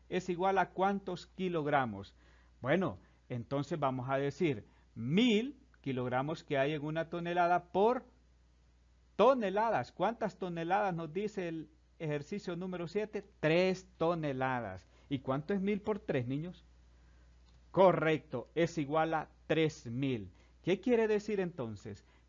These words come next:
Que tres toneladas es igual a tres mil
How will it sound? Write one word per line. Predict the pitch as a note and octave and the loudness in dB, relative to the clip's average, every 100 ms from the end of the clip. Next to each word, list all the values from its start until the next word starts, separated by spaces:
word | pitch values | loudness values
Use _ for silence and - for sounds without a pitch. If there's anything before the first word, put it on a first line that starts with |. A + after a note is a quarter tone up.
| _ | _
Que | F3+ D3+ F2+ - _ _ _ - | 2 2 0 -12 _ _ _ 0
tres | F3+ B3 - | 4 4 2
toneladas | G3+ F3+ D#3+ D#3+ G#3 A3+ G#3 | -2 0 2 4 4 2 -2
es | F#3+ F#3 | -4 -4
igual | D#3 F3 F#3 | -2 2 2
a | G3 A#3 _ _ _ _ _ | 2 -2 _ _ _ _ _
tres | - D#3 A#2+ - | 2 2 2 -4
mil | C3+ D3+ A3 B3+ | -4 0 0 -2